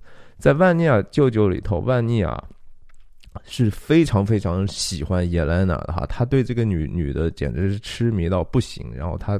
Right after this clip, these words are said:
在这个时候看到这个大夫又，又要把她夺为己有，他是非常非常复杂的一种心情，所以他在这儿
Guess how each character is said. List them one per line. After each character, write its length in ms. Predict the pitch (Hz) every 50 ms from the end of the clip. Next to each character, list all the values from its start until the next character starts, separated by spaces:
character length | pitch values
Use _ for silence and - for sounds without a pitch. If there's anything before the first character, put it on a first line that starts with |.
| - - -
在 160 | - - 87
这 100 | 82 -
个 100 | 113 104
时 120 | 98 - 90
候 100 | 90 92
看 240 | 90 - - 110
到 160 | 98 101 95 98
这 120 | 95 101
个 180 | 95 92 92 95 - - - - - - - - - - - - - - - - - - -
大 240 | - - 127 117 98
夫 180 | 87 - 82 82
又， 240 | 90 95 90 87 - -
又 280 | - 113 104 90 82 78
要 200 | 95 101 87 76
把 140 | - - 62
她 280 | - - - 76 76 80 - - - - -
夺 180 | - 73 71 80
为 200 | 78 78 78 80
己 280 | 73 - - - 73 67
有， 160 | 60 - - -
他 140 | - 71
是 200 | 92 92 90 85 - - - 58 - - - - -
非 180 | - - 92 90
常 200 | - - 73 71
非 120 | - -
常 140 | 82 76 82
复 200 | 80 - - 69
杂 200 | - - - 78
的 80 | 82 85
一 40 |
种 120 | 80 - - -
心 220 | 80 - - 82 82
情， 160 | - - - - - - - - - - - _ - - - - - - - - -
所 160 | - 107 117
以 40 | 120
他 180 | - - 135
在 120 | 131 110 92
这 120 | 104 127
儿 160 | 127 113 101